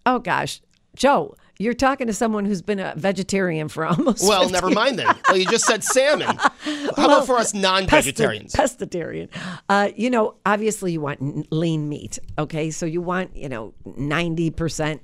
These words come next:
Speaker 1: lean if you're getting, you know, beef or something like that, or higher. You know, you want to make sure that you're not getting really fatty. But even without that, I think the most important thing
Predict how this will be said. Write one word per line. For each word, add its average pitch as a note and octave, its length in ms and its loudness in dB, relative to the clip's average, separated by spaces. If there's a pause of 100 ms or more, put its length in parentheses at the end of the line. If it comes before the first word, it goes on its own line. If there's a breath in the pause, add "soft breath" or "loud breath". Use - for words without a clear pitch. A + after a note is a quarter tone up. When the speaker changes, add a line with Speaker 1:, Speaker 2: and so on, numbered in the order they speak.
(100)
Speaker 1:
lean E3 440 -2
if D#3+ 160 -12
you're D3+ 200 -6
getting, D3+ 540 -8
you D3 120 -8
know, B2+ 140 -4
beef D3 280 -8
or D3 80 -6
something D3+ 340 -6
like D3 200 -6
that, D3 240 -4 (340 soft breath)
or D#3+ 320 0 (120)
higher. D3+ 380 -4
You F3+ 200 -6
know, G#3 80 -2
you F#3+ 180 -2
want G3 300 -4
to G#3+ 80 -8
make G3+ 220 -6
sure F3+ 260 -6
that - 180 -10
you're C#3+ 80 -6
not D3 320 -8
getting C#3+ 340 -6 (240 soft breath)
really C#3+ 280 -4
fatty. B2+ 480 -2
But - 260 -6 (720)
even D4 360 -4
without F3 420 -4
that, - 280 -8 (300 soft breath)
I - 60 -14
think A3 160 -6
the G3+ 80 -2
most F3+ 560 -2
important F3 500 -8
thing - 340 -10